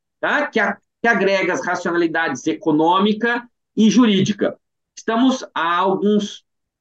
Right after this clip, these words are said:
bons anos de chegar ao contrato algorítmico, mas que talvez,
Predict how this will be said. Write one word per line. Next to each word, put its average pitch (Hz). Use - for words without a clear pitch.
bons 233
anos 208
de 170
chegar 208
ao 185
contrato 208
algorítmico, 208
mas 294
que -
talvez, 202